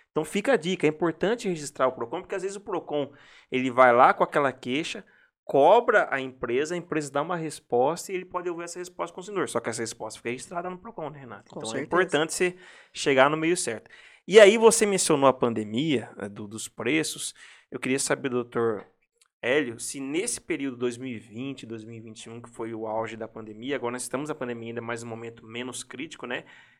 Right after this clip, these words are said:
Speaker 1: Quais foram as reclamações mais frequentes que chegaram no Ministério Público e que o Ministério Público atuou? Por exemplo, é, teve alguma situação que não existia, mas a pa-, a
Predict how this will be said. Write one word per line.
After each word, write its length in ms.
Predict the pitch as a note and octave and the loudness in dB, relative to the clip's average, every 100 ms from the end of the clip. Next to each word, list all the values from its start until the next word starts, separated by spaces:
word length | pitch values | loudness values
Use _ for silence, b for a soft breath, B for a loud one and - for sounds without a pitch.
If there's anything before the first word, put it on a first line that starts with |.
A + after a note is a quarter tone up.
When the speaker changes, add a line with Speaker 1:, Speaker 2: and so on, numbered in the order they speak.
| B _ _ _ _ _ | B _ _ _ _ _
Speaker 1:
Quais 320 | F3+ A3+ - | 2 2 -2
foram 280 | - F#3+ G3+ | -4 -2 -2
as 100 | F#3+ | -4
reclamações 760 | F#3+ F#3 F#3 - F3+ F3+ F3+ - | -8 -8 -10 -10 -10 -10 -10 -10
mais 320 | C#3+ E3 F#3+ | -6 -6 -8
frequentes 540 | - F#3+ - D#3 F#3+ - | -8 -10 -6 -8 -8 -14
que 140 | - | -18
chegaram 320 | - A#2 A2 | -12 -8 -8
no 60 | A2 | -10
Ministério 340 | G#2+ - A2 _ | -16 -18 -20 _
Público 360 | C3+ D#3 F3+ F3+ | -12 -10 -12 -16
e 40 | |
que 80 | F3 | -14
o 20 | |
Ministério 340 | E3+ - E3 | -14 -8 -8
Público 280 | D#3+ D#3+ - | -8 -16 -16
atuou? 380 | E3 - D3 D3 B B B _ | -14 -6 -6 -6 B B B _
Por 160 | D3 | -6
exemplo, 640 | D#3 D3 C3+ C3 A#2+ A#2 G#2+ | -4 -6 -10 -10 -12 -12 -10
é, 420 | A#2 A#2 A2+ A2 | -6 -6 -6 -10
teve 280 | - C#3+ E3 | -12 -8 -6
alguma 260 | E3+ D#3+ | -6 -8
situação 440 | D3 - C3 - B2+ | -8 -6 -6 -6 -10
que 120 | B2+ | -8
não 160 | C3+ F#3 | -4 -4
existia, 600 | G#3 F#3 - C#3+ B2+ A#2 | -4 -8 -10 -8 -6 -4
mas 200 | B2 C3 | -6 -6
a 60 | |
pa-, 200 | - - | -10 -12
a 80 | - | -10